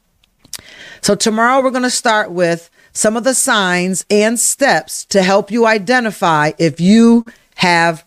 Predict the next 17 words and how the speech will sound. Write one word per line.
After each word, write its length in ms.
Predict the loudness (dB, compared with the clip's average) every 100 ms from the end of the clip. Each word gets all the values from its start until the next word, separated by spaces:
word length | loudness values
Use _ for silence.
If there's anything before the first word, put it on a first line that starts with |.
| -4
regrets. 640 | -2 0 -2 -2 -4 -6 -6 -2 -2 -4 -10 -2
So 140 | 0
before 420 | 0 0 2 2
I 120 | 0
go, 420 | -2 0 0 -2 -6 -14 -18 _ -2
we 140 | 0
haven't 240 | 2 0
done 160 | 0 -2
a 60 | 0
giveaway 480 | 0 0 0 0
yet, 280 | 2 0 -2
so 140 | -2 0
I 60 |
wanna 200 | 0 -2
do 180 | 0 2
a 60 | 2
giveaway. 560 | 0 0 -2 -4 -6